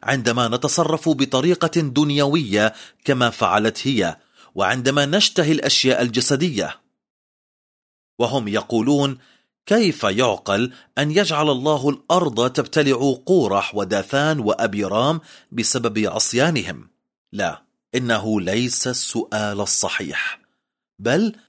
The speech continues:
"كيف لا يجعل الأرض تبتلعنا عندما نعصيه؟"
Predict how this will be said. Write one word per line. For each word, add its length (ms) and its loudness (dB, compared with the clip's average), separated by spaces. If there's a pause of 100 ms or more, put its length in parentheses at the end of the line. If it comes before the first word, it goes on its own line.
(100)
"كيف 440 0
لا 220 2
يجعل 480 0
الأرض 540 0
تبتلعنا 1000 0 (420)
عندما 400 -2
نعصيه؟" 480 -2